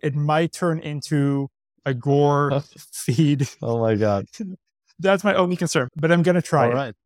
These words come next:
Speaker 1: I should definitely
Speaker 2: Yeah.
Speaker 1: try it.
Speaker 2: You can write to me
Speaker 1: Maybe
Speaker 2: later.
Speaker 1: this will be one of your viral
Speaker 2: Yeah.
Speaker 1: TikToks. Yes.
Speaker 2: <laughs> Yeah.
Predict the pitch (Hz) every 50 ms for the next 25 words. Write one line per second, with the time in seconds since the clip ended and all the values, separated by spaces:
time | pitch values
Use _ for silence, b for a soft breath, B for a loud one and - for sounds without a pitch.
0 | _ _ _ 139 - - - 131 139 135 117 127 131 - - - 113 110 107 120
1 | 123 - _ - 123 123 - - 120 117 127 131 143 - - 131 120 113 - 185
2 | 190 208 214 202 190 - 208 196 180 185 180 165 180 175 151 - - - - 170
3 | 165 175 160 - 214 226 - - - 147 147 - - - 180 196 170 131 - 139
4 | - - - 156 - - 196 196 - 190